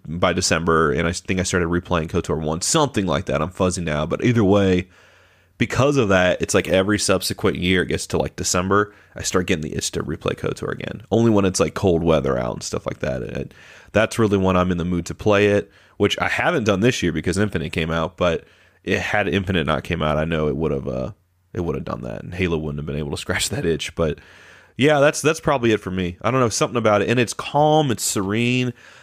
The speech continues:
it's, um, it's got a lot of, like, I get to certain planets in that game, and it's just so peaceful, and I think that, again, reminds me of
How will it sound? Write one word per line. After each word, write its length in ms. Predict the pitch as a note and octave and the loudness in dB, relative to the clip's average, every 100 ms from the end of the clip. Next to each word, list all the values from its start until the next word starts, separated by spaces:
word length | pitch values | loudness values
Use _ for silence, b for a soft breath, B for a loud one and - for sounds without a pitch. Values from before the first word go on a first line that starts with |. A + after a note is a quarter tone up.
| B | B
it's, 320 | F2+ F#2+ - G2 | -2 -2 0 0
um, 460 | F2 E2+ E2 F#2 - _ _ _ _ - - | 0 0 -2 -6 -10 _ _ _ _ -8 -4
it's 140 | G#2 | -2
got 180 | D3+ C#3+ | 0 2
a 20 | |
lot 220 | G#2 A2+ | 4 4
of, 80 | F#2+ | 2
like, 260 | D#2+ D2 - | 2 -2 -2
I 80 | F2 | -2
get 140 | B2+ - | 0 -2
to 60 | |
certain 280 | - A2 F2 | 0 -2 0
planets 400 | - D#2+ E2+ - | 0 0 0 -2
in 60 | D2+ | -4
that 100 | D2+ | -4
game, 220 | D2+ D2 | -2 -4
and 80 | D2+ | -4
it's 100 | - | -4
just 160 | F2+ | 0
so 180 | - A2 | 2 0
peaceful, 560 | - E2+ E2 - C#2+ C#2 | 0 -6 -4 -2 -2 -2
and 80 | |
I 60 | E2 | -4
think 180 | E2+ - | -6 -2
that, 160 | D#2+ | 0
again, 320 | E2+ D#2+ D2+ C#2+ | 0 -2 -6 -8
reminds 340 | D#2+ D#2 E2 | -8 -10 -10
me 120 | D2 | -12
of 140 | A#1+ | -14